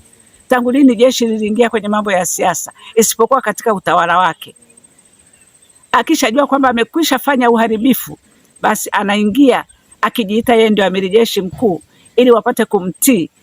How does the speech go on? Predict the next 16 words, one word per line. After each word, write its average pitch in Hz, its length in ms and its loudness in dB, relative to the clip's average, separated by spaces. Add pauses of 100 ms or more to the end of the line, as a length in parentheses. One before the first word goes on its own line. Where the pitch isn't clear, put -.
(320)
Na 226 160 2
wao 269 220 4
wakishaambiwa, 233 680 0
"Shika, 226 420 -2
kamata," 233 520 -2 (280)
wana-, 240 280 2
wanatii 247 520 0
tu. - 160 -8
Hawawezi 262 520 4
hata 277 220 -2
kuangalia 220 560 0
kwamba 214 420 -2 (640)
ni 240 160 4
nini 302 260 6
wanachoamriwa 226 760 2
kufanya. 165 540 -6